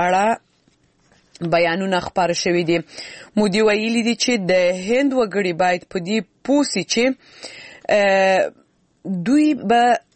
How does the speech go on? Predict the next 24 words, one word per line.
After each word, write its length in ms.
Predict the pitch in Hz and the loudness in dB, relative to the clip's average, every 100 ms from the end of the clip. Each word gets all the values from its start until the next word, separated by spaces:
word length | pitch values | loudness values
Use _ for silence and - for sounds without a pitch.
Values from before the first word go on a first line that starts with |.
| _ _ _ | _ _ _
دوی 340 | - 190 277 285 | -8 0 2 2
به 140 | 254 | 0
کلک 420 | - - 294 - | -2 -2 -2 -4
دریځ 560 | - 180 175 208 262 - | -12 -6 -2 0 0 0
غوره 240 | 170 170 | 0 -2
کوي. 340 | 156 165 156 143 _ _ _ _ _ _ - | -2 -2 -2 -4 _ _ _ _ _ _ -2
او، 220 | 180 180 | 2 2
اه، 260 | - 185 180 | 2 0 0
په 180 | - 190 | -2 0
داسې 300 | 202 202 196 | 0 -2 -4
وخت 260 | 214 - | -4 -4
کې 60 | 208 | -8
چې 380 | - 214 208 170 | -4 -2 -2 -2
دشمنان 640 | 180 - 180 208 247 185 | -4 -2 0 0 0 -2
د 60 | 151 | -2
مودي 260 | 160 160 | -2 -4
په 140 | - 170 | -2 0
وینا 340 | 165 170 170 - - - - | 0 0 -2 -6 -18 -20 -2
د 80 | 190 | 0
هند 360 | 196 233 240 | 2 0 0
د 120 | 185 170 | -2 -2
بې 120 | 165 | -4
ثباته 460 | - 170 170 - | -4 -4 -2 -2
کولو 500 | 175 190 226 285 190 | -4 -2 0 2 0